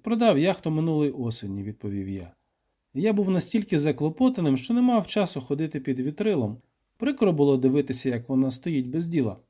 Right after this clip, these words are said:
Він кивнув. «Прикро. Ми чудово розважилися на ній ще в коледжі, та й потім. Приємно було б знову вийти на ній у море, аби згадати старі часи».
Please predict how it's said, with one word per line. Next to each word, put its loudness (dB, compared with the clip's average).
Він -4
кивнув. -2
«Прикро. 2
Ми 2
чудово 2
розважилися 2
на -2
ній 0
ще -6
в -6
коледжі, 0
та -6
й -2
потім. -6
Приємно 4
було 4
б -2
знову 0
вийти 0
на 0
ній 0
у 0
море, 2
аби -4
згадати -2
старі -4
часи». -6